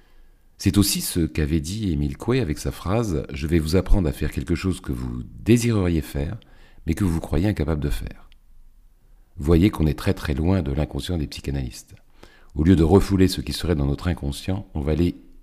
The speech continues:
y chercher les apprentissages et les automatismes avec lesquels on augmentera considérablement nos performances. On trouve une bonne illustration de ces aptitudes chez les sportifs et chez les artistes. Par exemple, le grand footballeur Pelé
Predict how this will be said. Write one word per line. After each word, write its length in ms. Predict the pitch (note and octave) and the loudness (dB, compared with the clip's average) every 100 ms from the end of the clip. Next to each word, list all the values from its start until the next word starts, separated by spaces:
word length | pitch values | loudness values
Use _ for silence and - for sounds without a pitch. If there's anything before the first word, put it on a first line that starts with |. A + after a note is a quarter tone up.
| - | -10
y 60 | |
chercher 640 | - - F#2+ - - C#2+ - - - - - - - | -4 -2 -2 -4 -6 -8 -8 -20 -20 -20 -20 -16 -4
les 140 | D2+ | 2
apprentissages 640 | G#2 A2+ A2 G#2+ - G#2+ D2 | 2 2 0 -2 0 0 0
et 40 | |
les 200 | C2 B1+ | -4 -2
automatismes 720 | G#2+ G#2+ D#2+ - D2+ - B1+ - - - - - - - | -2 0 -2 -4 -12 -10 -12 -14 -14 -2 -2 -2 -4 0
avec 220 | G2 - | 2 2
lesquels 300 | F2+ - A#2 | -2 0 0
on 100 | F#2 | 2
augmentera 460 | F#2 F#2 F#2 A2 | 2 2 0 -2
considérablement 840 | G#2+ - D3+ D3+ G#2+ F2+ D#2+ E2 G#2 | -6 -4 -4 -2 -2 -2 -2 -2 -2
nos 120 | E2+ | -4
performances. 680 | D2 C2+ C2+ C2+ - - - - - - - - _ - _ - | -6 -8 -10 -10 -14 -18 -20 -20 -20 -20 -20 -20 _ -20 _ -4
On 80 | F2+ | -4
trouve 260 | - B2+ | 0 0
une 140 | F2+ D#2+ | 2 2
bonne 180 | A#2 B2+ | 4 4
illustration 720 | G#2+ G#2 F#2+ F2+ - F#2 E2+ - | 2 0 -2 -4 -2 -2 -4 -4
de 140 | B1+ | -6
ces 840 | - - - C2+ A#1+ A#1 A#1+ A#1+ | -6 -14 -10 -8 -6 -8 -6 0
aptitudes 400 | - G2 F2 A#2 | 0 0 -4 -6
chez 160 | - E2+ | -4 -4
les 40 | |
sportifs 500 | E2 - F#2+ A#2 - | -4 -4 -6 -6 -8
et 20 | |
chez 120 | F#2+ F#2+ | -6 -4
les 100 | D#2+ | -4
artistes. 480 | - - - - - - - - - - - - - - | -4 -2 -2 -4 -8 -14 -16 -18 -20 -20 -20 -20 -20 -14
Par 160 | C#2+ C2+ | -8 -6
exemple, 400 | C2 F#2+ B2+ - | 0 0 0 0
le 80 | D2+ | 0
grand 160 | D2+ | 0
footballeur 560 | C#2+ C2+ B1 C#2 C#2 - | -2 -4 0 0 0 -4
Pelé 300 | - D#2+ | -6 -2